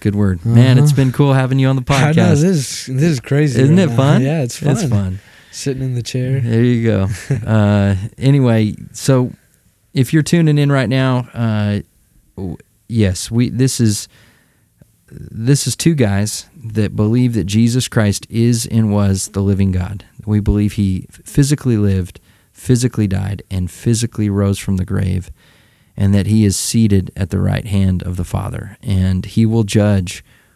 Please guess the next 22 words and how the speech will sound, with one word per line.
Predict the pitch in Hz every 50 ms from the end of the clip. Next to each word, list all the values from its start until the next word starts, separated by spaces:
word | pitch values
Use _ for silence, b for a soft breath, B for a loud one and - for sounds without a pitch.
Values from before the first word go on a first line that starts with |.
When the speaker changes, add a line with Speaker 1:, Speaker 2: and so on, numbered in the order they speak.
| b b b b b _ _ -
Speaker 1:
all | 101 104 104 101
humanity. | 95 104 104 98 98 95 92 92 92 85 92 95 90 _ _ _ _ _ _ _ _ _ _ _ - -
And, | 101 95 95 95 92 92 92 90 90 - - - - _ _
uh, | - 92 95 92 92 92 - - _
we | - 95 98 110 113 113
believe | 110 107 107 104 107 117 123 127
this | 123 113 -
to | - 117
be | 113 110
true. | - - - 135 139 143
We | 139 123 113 113
believe | 104 107 107 113 113 104
that | 101 101 95 _ - - - 90
God's | 98 98 98 101 104 104 101 - -
word, | 98 98 101 107 117 123 110 101
this | 101 -
Bible, | - _ - 92 92 98 104 120 131 127 120 b b b b b b
is | b 113 117 113 117
in | 123 120
fact | 110 - 117 110 113 113 _ - - - -
divinely | 98 101 92 101 101 101 107 123 127 120 117
inspired, | 110 107 98 - - - 101 95 98 104 107 113 117